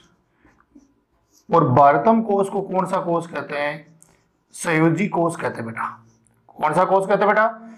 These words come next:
संयोजी कोष कहते हैं। इस संयोजी कोष का ही नाम क्या है? संयोजकता कोष है। दोबारा सुन लो, किसी भी परमाणु के कौन सा कोष? बारेतम कोष। बारेतम कोष को क्या कहते हैं?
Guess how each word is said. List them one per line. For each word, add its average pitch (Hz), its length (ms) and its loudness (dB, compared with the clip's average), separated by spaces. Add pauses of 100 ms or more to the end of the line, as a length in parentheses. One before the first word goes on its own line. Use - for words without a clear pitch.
(200)
संयोजी 165 440 -2
कोष 202 280 -4
कहते 202 280 -2
हैं। - 400 -10 (640)
इस 220 260 -4
संयोजी 196 360 2
कोष 233 340 -2
का 262 100 0
ही 254 80 2
नाम 220 260 2
क्या 196 180 -4
है? 185 180 -6 (480)
संयोजकता 151 600 -2
कोष 131 340 -6
है। 135 300 -10
दोबारा 156 340 0
सुन 185 180 -10
लो, 190 160 -2 (440)
किसी 175 240 -6
भी 214 120 -2
परमाणु - 540 0
के 226 240 -2 (880)
कौन 180 220 0
सा 220 100 4
कोष? 226 360 0 (400)
बारेतम 165 540 0
कोष। 180 440 -4
बारेतम 208 460 0
कोष 196 260 -6
को 208 120 -8
क्या 190 140 0
कहते 185 280 -8
हैं? 202 80 -10